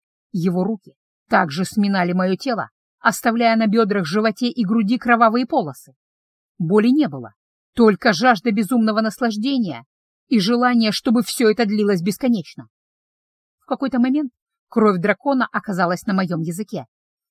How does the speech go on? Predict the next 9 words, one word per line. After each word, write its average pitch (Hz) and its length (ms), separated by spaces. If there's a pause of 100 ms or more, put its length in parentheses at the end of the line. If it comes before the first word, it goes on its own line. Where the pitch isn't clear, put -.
Сладковатый 240 720
вкус - 320
с - 100
ароматом 233 520
миндаля 240 500
и 247 100
палисандра 269 640
показался 285 560
райским. 285 500